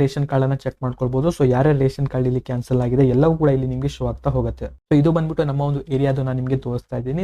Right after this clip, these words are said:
So, ನಿಮ್ಮ ಒಂದು ಏರಿಯಾ ಯಾವ್ದು ಇದೆ, so, ಅದನ್ನ ಹಾಕ್ಬಿಟ್ಟು, so, ನೀವು ಕೂಡ ಇದನ್ನ ಚೆಕ್ ಮಾಡ್ಕೊಳ್ಬಹುದು. So, ಇದು ಬಂದ್ಬಿಟ್ಟು ಜನವರಿ ಮಂತ್ ಇಂದ and ಫೆಬ್ರವರಿ ಮಂತ್ ಇಂದು ಕೂಡ ಇದೆ. So, ಜಾಸ್ತಿ ಅಪ್ಡೇಟ್ ಆಗಿಲ್ಲ ಫೆಬ್ರವರಿ ಮಂತ್ ಇಂದು. And just ಒಂದೇ ಇದೆ, I think ನಾನು ಕೂಡ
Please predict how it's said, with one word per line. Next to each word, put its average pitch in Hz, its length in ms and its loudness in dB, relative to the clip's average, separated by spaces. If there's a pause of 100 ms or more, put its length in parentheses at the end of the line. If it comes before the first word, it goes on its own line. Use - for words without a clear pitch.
So, - 60 -8 (100)
ನಿಮ್ಮ 135 120 -2 (100)
ಒಂದು 135 120 0 (120)
ಏರಿಯಾ 135 160 4 (100)
ಯಾವ್ದು 127 380 0
ಇದೆ, 151 180 2
so, - 120 -4
ಅದನ್ನ 135 300 0
ಹಾಕ್ಬಿಟ್ಟು, 127 480 -4
so, 139 160 -2
ನೀವು 131 220 -2
ಕೂಡ 131 180 -2
ಇದನ್ನ 131 280 -2
ಚೆಕ್ 123 180 -6
ಮಾಡ್ಕೊಳ್ಬಹುದು. 117 460 -6 (240)
So, - 120 2
ಇದು 165 140 2
ಬಂದ್ಬಿಟ್ಟು 160 280 0 (100)
ಜನವರಿ 143 360 2
ಮಂತ್ 135 220 0
ಇಂದ 165 160 2
and 143 140 -4
ಫೆಬ್ರವರಿ 151 420 2
ಮಂತ್ 139 180 0
ಇಂದು 139 180 2
ಕೂಡ 127 200 0
ಇದೆ. 160 180 2
So, 139 60 -2 (120)
ಜಾಸ್ತಿ 143 280 0
ಅಪ್ಡೇಟ್ 135 280 -2
ಆಗಿಲ್ಲ 131 300 -4
ಫೆಬ್ರವರಿ 127 380 -4
ಮಂತ್ 120 180 -6
ಇಂದು. 170 120 0 (380)
And 165 200 0
just 156 120 0 (120)
ಒಂದೇ 165 220 4
ಇದೆ, 165 100 0 (100)
I 135 120 -2
think 156 220 -6
ನಾನು 139 220 -2
ಕೂಡ 143 100 2